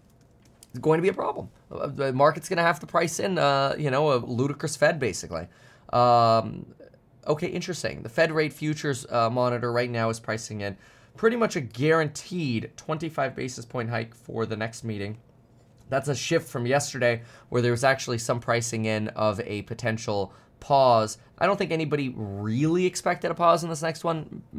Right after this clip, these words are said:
Everybody was mostly looking for that, that point two five hike. Uh, and so, uh, we'll, we'll see how things, uh, end up pricing going forward. But, uh, the next twenty-five basis point hikes certainly being expected.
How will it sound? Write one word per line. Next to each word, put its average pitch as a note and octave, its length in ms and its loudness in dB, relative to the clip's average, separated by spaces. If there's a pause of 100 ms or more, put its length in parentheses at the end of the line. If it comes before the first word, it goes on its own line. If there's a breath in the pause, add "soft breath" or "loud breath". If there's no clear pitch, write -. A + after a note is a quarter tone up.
Everybody B2 320 -2
was G#2+ 140 -4
mostly D3 500 0
looking A#2+ 280 -4
for A2 220 -4
that, F#2+ 220 0 (340 loud breath)
that A2+ 260 0
point C3 260 -2
two A#2 180 -4
five G2+ 360 0
hike. F2+ 320 -2 (480 soft breath)
Uh, F#2 540 -4
and A2+ 100 -6
so, A2+ 380 2
uh, G2+ 380 2
we'll, A#2+ 360 -8
we'll A#2 120 -4
see B2 180 -4
how A2+ 140 -2
things, G2+ 400 -8
uh, F2+ 280 -4 (240)
end A2+ 140 -4
up G#2 80 -8
pricing G#2+ 320 -4
going F#2 180 -4
forward. G#2 380 -4
But, - 240 -8
uh, - 240 -6
the D3 140 -2
next D3+ 320 -2
twenty-five B2+ 480 0
basis A2 280 -6
point G2+ 220 -6
hikes F#2+ 240 -6 (300 soft breath)
certainly A2+ 340 -2
being G2+ 200 -4
expected. F#2+ 460 -6